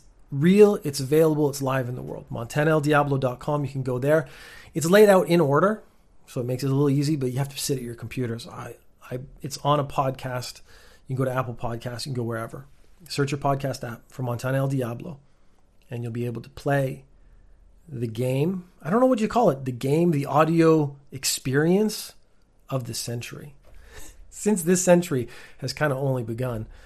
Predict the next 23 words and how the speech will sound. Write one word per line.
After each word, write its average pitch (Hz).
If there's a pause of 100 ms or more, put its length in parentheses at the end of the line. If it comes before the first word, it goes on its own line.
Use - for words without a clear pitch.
(160)
that's 135
a -
pretty 131
bold 123
statement. 135 (640)
Within 185
the 202
first 247
three 233
days 214
of 185
release, 185 (600)
it 151
got 160
to 156
one 170
hundred 180
and 156
thirty-one 170 (760)
on 131
the 135
Apple 147
Podcasts, 139